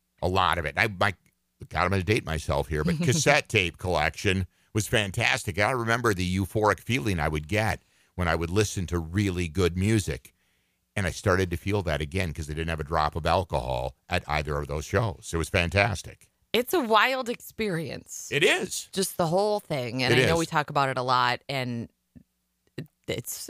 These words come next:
Speaker 2: it's our life right now. So I guess that's why. And we get a lot of messages from people who are curious about it and maybe interested in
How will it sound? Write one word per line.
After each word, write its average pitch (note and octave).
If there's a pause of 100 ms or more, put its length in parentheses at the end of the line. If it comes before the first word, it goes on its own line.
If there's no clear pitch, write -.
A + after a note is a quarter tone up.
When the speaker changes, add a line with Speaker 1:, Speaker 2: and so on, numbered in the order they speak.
(120)
Speaker 2:
it's C#3
our D3
life E3
right D3
now. C#3
So D3+
I C#3
guess D3+
that's -
why. D#3
And D3
we D3+
get C#3+
a C#3
lot C3
of C3+
messages B2+
from C3
people C3
who C3+
are B2
curious A#3
about F#3+
it F#3
and C#3+ (300)
maybe D3
interested C3+
in B2+